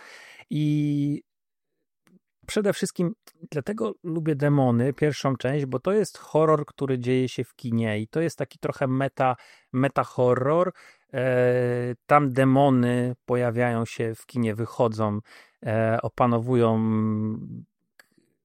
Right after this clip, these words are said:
salę kinową i, i ludzie, którzy są tam na tym seansie, muszą walczyć z tymi potworami. Więc tak naprawdę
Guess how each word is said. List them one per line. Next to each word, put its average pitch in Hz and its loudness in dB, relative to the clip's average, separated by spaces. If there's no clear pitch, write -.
salę 123 4
kinową 117 -2
i, 139 -10
i 131 -6
ludzie, 139 -2
którzy 123 -4
są 127 -4
tam 123 -2
na 117 -2
tym 123 -8
seansie, 131 -2
muszą 127 -4
walczyć 117 2
z - -16
tymi 110 -6
potworami. 117 -6
Więc 214 -2
tak 196 -2
naprawdę 175 0